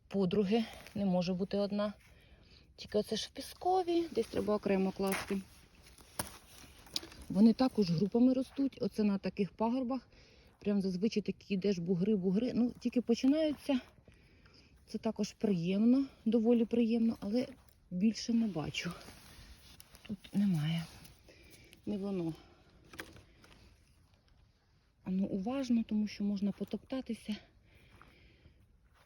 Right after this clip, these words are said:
Ну ні, нема. Ну, можливо, будуть десь далі.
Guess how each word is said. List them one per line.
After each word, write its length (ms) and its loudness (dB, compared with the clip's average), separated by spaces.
Ну 140 4
ні, 300 4
нема. 280 -2
Ну, 60 -4
можливо, 340 0
будуть 340 -4
десь 200 -6
далі. 420 -2